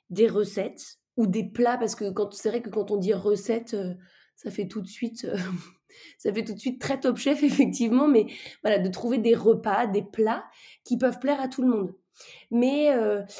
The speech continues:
euh, je te donne un exemple. Par exemple, si tu fais, euh, la recette du site qui est, euh, les pâtes avec la fondue de poireaux et la sauce cacahuète,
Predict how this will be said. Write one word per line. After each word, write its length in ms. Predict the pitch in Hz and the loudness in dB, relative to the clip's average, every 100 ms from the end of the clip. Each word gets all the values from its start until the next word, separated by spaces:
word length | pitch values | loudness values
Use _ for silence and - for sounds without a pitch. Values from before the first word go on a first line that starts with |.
| - - | -18 -4
euh, 300 | 233 214 214 | 2 4 4
je 120 | 208 | 0
te 120 | - 247 | -4 0
donne 320 | 208 240 247 | 2 4 4
un 320 | 220 214 226 | 2 2 2
exemple. 380 | 240 214 285 277 | 0 2 0 2
Par 180 | 254 220 | 0 0
exemple, 480 | 208 262 262 240 | 0 -2 0 0
si 220 | 226 - 247 | -2 -4 -8
tu 220 | - 240 | -6 -8
fais, 400 | - 262 262 262 | -4 -4 -2 -2
euh, 200 | 214 202 - - _ | -2 -4 -10 -20 _
la 160 | 214 214 | 0 2
recette 560 | 214 233 - 254 254 | 2 0 -2 -4 0
du 260 | 226 196 220 | 0 0 -2
site 460 | 214 - 262 - - _ _ _ _ _ - - - | -4 -4 -4 -6 -16 _ _ _ _ _ -20 -20 -12
qui 280 | - 226 | -2 0
est, 180 | 233 233 | 2 2
euh, 100 | 220 | 0
les 140 | 196 208 | 0 -2
pâtes 360 | 226 247 254 | 0 -2 0
avec 300 | 247 208 214 | 0 0 2
la 200 | 226 214 | 2 2
fondue 280 | 208 233 220 | 2 2 2
de 60 | - | 2
poireaux 320 | 254 226 269 | 2 2 2
et 40 | |
la 120 | 247 214 | 0 -2
sauce 180 | 247 | -4
cacahuète, 640 | - 233 247 220 208 - | -4 -2 -2 -2 -4 -8